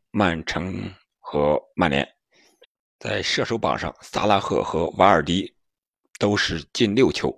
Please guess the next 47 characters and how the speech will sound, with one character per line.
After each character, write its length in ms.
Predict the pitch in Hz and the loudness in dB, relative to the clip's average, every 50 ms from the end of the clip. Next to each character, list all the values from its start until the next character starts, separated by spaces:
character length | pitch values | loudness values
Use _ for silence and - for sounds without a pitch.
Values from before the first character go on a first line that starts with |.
| _ | _
排 140 | - - - | -4 -2 -2
名 140 | 76 80 76 | -2 -2 -4
前 160 | - - 80 | -2 -2 -2
两 120 | 80 65 62 | -2 -2 -4
位； 140 | 71 - - _ _ | -8 -10 -10 _ _
安 180 | - 104 104 101 | -2 -2 -2 -2
东 160 | 95 104 101 | -2 -2 -2
尼 80 | 92 92 | 0 0
奥 120 | 98 92 - - _ | 0 0 -2 -4 _
进 180 | - - 90 80 | -6 -6 -4 -4
五 100 | 65 62 | -4 -6
球， 240 | - - 73 65 - _ _ _ | -4 -2 -2 -2 -4 _ _ _
排 180 | - - - | -6 -4 -2
名 180 | 76 78 73 71 | -2 -2 -4 -4
第 120 | 69 71 | -6 -6
三。 220 | - - 92 - - _ _ _ _ _ _ _ _ | -2 0 0 0 -2 _ _ _ _ _ _ _ _
我 80 | - 92 | -10 -6
们 160 | 90 92 85 | -6 -6 -2
再 180 | - - 92 | 2 2 4
来 180 | 85 85 82 85 | 6 6 4 2
看 180 | - - 110 90 | 2 0 0 0
看 140 | 101 95 82 - | 0 -2 -2 -2
意 180 | - 170 127 87 | -4 -2 -2 0
甲， 120 | - - - - - - _ _ _ | -2 -2 -4 -8 -14 -18 _ _ _
意 200 | - 127 123 110 | -4 -2 0 0
甲 380 | 95 - 82 64 55 50 50 - - | 2 2 2 2 2 0 -2 -4 -4
那 180 | - - - 90 | -2 -2 0 0
不 80 | 80 | 2
勒 160 | 90 101 90 | 4 4 4
斯 320 | 80 - - 104 101 90 - _ _ _ _ - | 2 0 -2 -6 -6 -6 -8 _ _ _ _ 0
在 340 | - 104 92 85 82 78 76 - _ _ _ _ - | 4 4 6 6 4 2 0 -4 _ _ _ _ -14
斯 260 | - - - - 131 | -12 -10 -6 -4 -4
帕 200 | - - - 85 | -2 -2 -2 -2
莱 220 | 82 82 85 101 | 0 2 2 2
蒂 160 | 120 - 131 113 | 0 0 -2 -2
的 120 | - 71 | 0 2
带 140 | - - 98 | 4 4 4
领 160 | 76 65 64 | 4 2 0
下， 160 | - - 67 - - - - - - _ _ _ _ _ _ _ _ _ _ | -2 -4 -4 -6 -12 -20 -20 -20 -20 _ _ _ _ _ _ _ _ _ _
已 200 | - 104 92 85 | -4 -2 -2 -2
经 240 | 82 - 120 127 123 | 2 2 2 2 2
取 340 | - - - - - 85 76 | 2 0 0 2 2 0 2
得 100 | 82 85 | 2 2
了 80 | 90 | 0
六 240 | 95 98 110 143 113 | 2 4 4 6 6
连 180 | 87 76 71 71 | 6 4 2 0
胜， 160 | - - - | -2 -4 -4